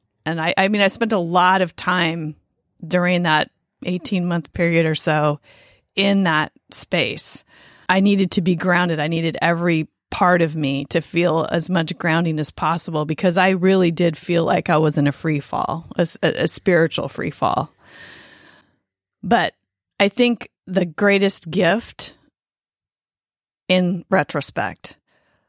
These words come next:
was that cruel inner voice that somehow was planted along the way, <laughs> probably through this fundamentalist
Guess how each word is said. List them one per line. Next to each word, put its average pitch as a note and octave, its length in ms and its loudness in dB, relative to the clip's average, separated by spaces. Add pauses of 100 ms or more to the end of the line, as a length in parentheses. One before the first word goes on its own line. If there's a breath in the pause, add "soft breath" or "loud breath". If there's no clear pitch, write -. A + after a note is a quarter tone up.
(280)
was F#3 540 2 (800)
that E3 260 -2
cruel G#3 640 2
inner F3+ 260 0
voice C#3+ 720 -6 (1300)
that E3+ 200 -2
somehow G3 500 2
was E3 220 2
planted D#3 600 0
along D#3 360 0
the D#3+ 100 2
way, C#3+ 420 -2 (200 loud breath)
<laughs> - 180 -14
probably F3 500 2
through E3 240 0
this D#3+ 240 0
fundamentalist E3 960 0